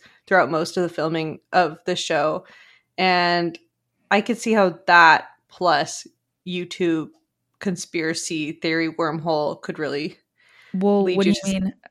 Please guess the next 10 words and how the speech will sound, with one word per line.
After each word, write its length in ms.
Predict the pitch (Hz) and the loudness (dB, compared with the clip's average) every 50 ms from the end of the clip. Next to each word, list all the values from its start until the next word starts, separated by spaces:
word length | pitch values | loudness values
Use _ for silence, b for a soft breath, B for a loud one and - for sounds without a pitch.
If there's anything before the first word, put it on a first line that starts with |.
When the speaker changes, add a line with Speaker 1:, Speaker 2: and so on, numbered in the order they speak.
| - - | -10 -4
Speaker 2:
How 160 | 196 208 196 | 0 0 2
bad 260 | 190 175 180 208 214 | 2 2 0 0 0
was 180 | 196 165 196 156 | -2 -4 -4 -6
it? 220 | - 98 - - _ _ _ _ _ _ | -8 -8 -10 -14 _ _ _ _ _ _
How 160 | _ - 202 | _ -4 -2
many 200 | 196 202 196 180 | 0 0 0 0
Addies 520 | 120 185 196 208 190 170 165 196 202 - _ | 0 0 0 0 0 0 -2 -4 -4 -6 _
per 120 | - 190 | -6 -2
day? 340 | 196 196 190 165 156 254 254 - | 0 0 0 4 8 6 6 6
<laughs> 60 | - | 4